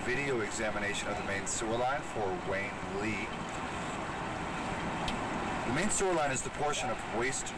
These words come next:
drainage piping that is exterior to the structure. It lies underground and it connects the building drainage system to the city sewer, which is typically found underneath the street. The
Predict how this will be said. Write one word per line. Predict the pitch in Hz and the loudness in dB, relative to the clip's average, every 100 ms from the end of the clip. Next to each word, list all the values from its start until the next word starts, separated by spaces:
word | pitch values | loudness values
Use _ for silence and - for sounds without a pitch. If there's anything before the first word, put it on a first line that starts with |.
| - | 0
drainage | 127 127 120 - - | 0 2 0 -2 -2
piping | - 120 117 104 98 | 0 2 2 0 0
that | 95 | 0
is | 92 | 0
exterior | 95 - - 151 143 113 90 | 0 0 -2 0 2 2 0
to | 90 | -2
the | |
structure. | 90 - 113 - - - - - - - - 104 | -4 0 0 0 -2 -2 -4 -4 -4 -4 -2 0
It | |
lies | 117 127 131 | 4 4 4
underground | 147 143 147 131 113 113 | 2 0 0 2 2 2
and | 113 | 0
it | 110 | -2
connects | 117 113 - | 0 0 0
the | - 101 | -4 -2
building | 113 117 135 131 | 0 2 0 0
drainage | 127 123 123 | 0 0 0
system | - 131 123 - 165 | 0 0 -2 -2 -2
to | 120 | -2
the | - | -2
city | - 135 113 | 0 0 0
sewer, | 110 - 139 120 95 - - - - - - - | 0 0 0 0 0 -2 -4 -4 -2 -2 -2 0
which | 170 - | 0 0
is | - | 0
typically | - 156 - 165 156 | 0 0 0 0 0
found | - - - 740 - - - - - - | 2 2 2 2 -2 -2 -2 -2 -2 0
underneath | 131 135 131 127 123 110 | 0 2 0 0 0 -2
the | 107 | -2
street. | - - 127 110 - - - - - - - - - | -2 0 0 0 -2 -2 -2 -2 -2 -2 -2 -2 -2
The | - | 0